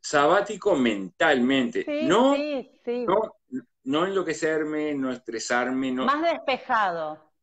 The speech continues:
Speaker 1: Como dicen los gurises, no quemarme la cabeza con el, el bu-, cómo busco trabajo. Porque aparte a los cincuenta, casi cincuenta y nueve años, estamos al borde de ser descartes para lo que sea,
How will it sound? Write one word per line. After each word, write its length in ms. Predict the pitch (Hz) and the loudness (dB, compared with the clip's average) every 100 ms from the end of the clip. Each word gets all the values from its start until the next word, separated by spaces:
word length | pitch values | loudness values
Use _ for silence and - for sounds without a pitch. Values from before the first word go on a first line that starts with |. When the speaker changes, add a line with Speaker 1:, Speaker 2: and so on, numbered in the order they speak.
| _ _ - | _ _ -2
Speaker 1:
Como 220 | 120 127 | 0 2
dicen 200 | 139 143 | 0 -2
los 80 | 131 | 0
gurises, 420 | 131 131 135 - | 0 0 -2 -2
no 140 | 127 131 | -6 -6
quemarme 460 | 143 143 156 143 | -4 -2 -2 -2
la 180 | 120 113 | 0 0
cabeza 540 | 107 107 127 - 151 - | -2 -2 -2 -4 -10 -8
con 360 | 120 131 143 123 _ | -4 -4 -4 -10 _
el, 260 | 104 107 - _ _ | -12 -12 -14 _ _
el 180 | - 98 | -12 -12
bu-, 140 | 95 - _ - | -12 -16 _ -4
cómo 260 | 131 127 | -2 0
busco 300 | 131 139 120 | 0 -2 -2
trabajo. 380 | 104 90 82 - _ _ _ _ _ _ _ - | -4 -6 -6 -12 _ _ _ _ _ _ _ -20
Porque 160 | 87 92 | -8 -6
aparte 300 | 95 98 104 | -4 -4 -4
a 40 | |
los 80 | 104 | -6
cincuenta, 600 | 110 110 110 104 101 98 | -10 -8 -8 -6 -6 -4
casi 260 | 123 117 95 | -6 -6 -8
cincuenta 380 | 90 92 92 | -12 -12 -10
y 40 | 101 | -8
nueve 260 | 113 117 | -4 -2
años, 420 | 110 110 120 - _ _ _ _ _ _ | -2 -4 -8 -10 _ _ _ _ _ _
estamos 340 | - 104 113 113 | -6 -2 0 2
al 120 | 110 | 2
borde 380 | 127 147 151 127 | 4 4 4 2
de 60 | |
ser 200 | - 117 | 0 -2
descartes 640 | - - 143 135 113 98 - | -2 -2 0 0 -2 -6 -6
para 200 | 101 95 | -4 -2
lo 160 | 98 | -4
que 100 | 98 | -6
sea, 400 | - 127 117 - | -2 0 0 -2